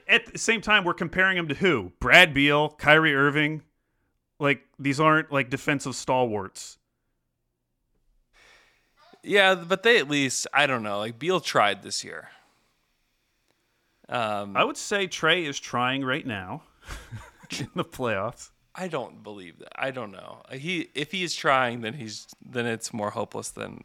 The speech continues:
Speaker 2: than I even thought.
Speaker 1: I don't know. I just think he had a,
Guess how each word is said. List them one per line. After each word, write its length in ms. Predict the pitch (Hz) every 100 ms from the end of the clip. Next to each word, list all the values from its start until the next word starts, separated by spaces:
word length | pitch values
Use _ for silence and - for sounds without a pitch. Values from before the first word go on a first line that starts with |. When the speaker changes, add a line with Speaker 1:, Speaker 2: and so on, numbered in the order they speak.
| -
Speaker 2:
than 120 | - -
I 140 | 82
even 180 | - -
thought. 340 | - - - _ _ _ _ _ _ _ _ _ _ _ _ _ _ _ _ _ _ _ _ _ _ _ _ _ _ _ _ _
Speaker 1:
I 100 | 147
don't 100 | 180
know. 80 | 143
I 100 | 127
just 160 | 180 -
think 140 | 196
he 100 | 170
had 120 | 160
a, 180 | 139